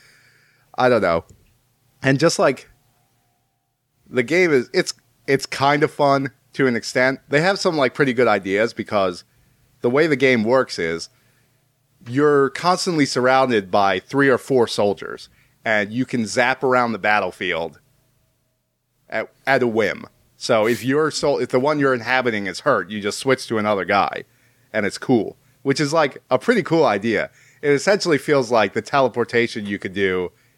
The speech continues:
in Zone of the Enders two, and I'm really down with that. But it's really just, like, a really poorly made third-person shooter with cover, and all the time, like,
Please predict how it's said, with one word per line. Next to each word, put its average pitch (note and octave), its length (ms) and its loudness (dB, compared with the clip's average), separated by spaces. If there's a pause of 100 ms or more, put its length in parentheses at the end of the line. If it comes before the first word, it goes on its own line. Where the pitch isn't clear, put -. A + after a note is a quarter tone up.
(120)
in G#2+ 160 -4
Zone A#2 200 4
of G#2+ 60 -2
the G#2 100 0
Enders F#2 320 -6
two, E2 240 -6 (280)
and A2+ 120 -2
I'm B2+ 200 2
really B2+ 220 2
down G#2 280 0
with F2+ 140 -10
that. - 280 -6 (480)
But G2+ 400 0 (1080)
it's B2 240 -2
really D3 300 2
just, B2+ 240 -2
like, A#2+ 160 0
a A2 60 2
really A2+ 380 2
poorly A#2+ 540 0
made G2+ 520 0 (320)
third-person A#2+ 640 -2
shooter A2+ 460 -2
with G2+ 240 -4
cover, B2 500 0 (520)
and G2+ 460 -2 (1120)
all C#3 240 2
the D3 100 2
time, C#3 340 2
like, A2 240 0